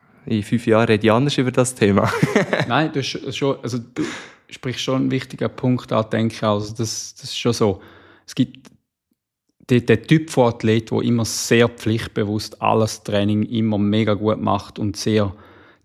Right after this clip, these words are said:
Speaker 2: detailversessen ist, aber einfach die Resultate kommen nicht.
Speaker 1: Mhm.
Speaker 2: <laughs> Das gibt's, äh, schon ein paar erlebt.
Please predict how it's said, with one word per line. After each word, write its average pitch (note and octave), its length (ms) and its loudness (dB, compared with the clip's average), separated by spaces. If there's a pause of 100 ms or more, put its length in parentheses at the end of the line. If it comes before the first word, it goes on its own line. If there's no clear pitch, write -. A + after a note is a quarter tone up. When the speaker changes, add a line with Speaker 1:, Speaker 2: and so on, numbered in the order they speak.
Speaker 2:
detailversessen A2+ 1500 0
ist, A2+ 160 -2
aber G#2+ 180 -2
einfach G#2 160 -4
die - 140 -6
Resultate G2 760 -6
kommen G#2 360 -4
nicht. G2 340 -8
Speaker 1:
Mhm. B2+ 400 -8 (240)
Speaker 2:
<laughs> - 300 -8
Das A#2 260 -2
gibt's, - 380 -4 (360)
äh, E2 340 -6
schon G#2+ 160 -2
ein - 440 -20
paar A2 260 2
erlebt. A#2 540 0